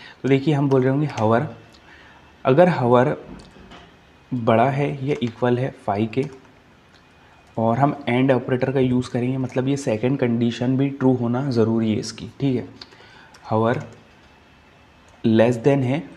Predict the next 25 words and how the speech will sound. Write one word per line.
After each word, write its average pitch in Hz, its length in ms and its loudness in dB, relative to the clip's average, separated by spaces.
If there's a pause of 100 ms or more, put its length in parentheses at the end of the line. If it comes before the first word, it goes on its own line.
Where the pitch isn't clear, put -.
(120)
ट्वेल्व 104 280 4
के, 101 120 -10
मतलब 135 300 -4
सुबह 123 480 -2
से 160 180 -4 (440)
पाँच 113 220 2
से - 220 -4
लेकर 117 440 0 (560)
बारह 117 340 2
बजे 120 240 2
तक। - 260 -8 (440)
ओके, 110 280 -2 (520)
तो 135 260 0
यहाँ 123 180 0
पर 131 120 -2
हम 135 100 0
क्या 135 140 -2
message 135 260 -2
show 135 200 0
करेंगे, 131 320 -2 (500)
Message 120 360 -2
में 143 100 -2
हम 139 120 -2
शो 135 180 2
करेंगे, 117 420 0